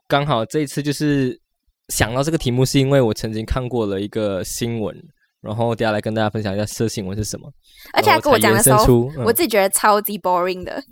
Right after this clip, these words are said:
Speaker 2: <laughs> 他跟我讲，而且他还讲，
Speaker 1: 哎，我
Speaker 2: 他又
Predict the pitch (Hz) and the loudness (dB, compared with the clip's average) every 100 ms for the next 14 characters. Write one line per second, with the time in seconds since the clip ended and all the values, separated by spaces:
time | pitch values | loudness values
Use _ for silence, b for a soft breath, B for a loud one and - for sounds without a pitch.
0 | - - - - - - 880 1047 - - | -6 -4 -4 -6 -12 -10 -10 -8 -4 -2
1 | - 453 440 - 440 453 311 226 277 359 | -2 -2 -4 -4 0 2 2 0 0 2
2 | 311 359 180 - - 220 330 | 2 2 2 0 -2 -6 -2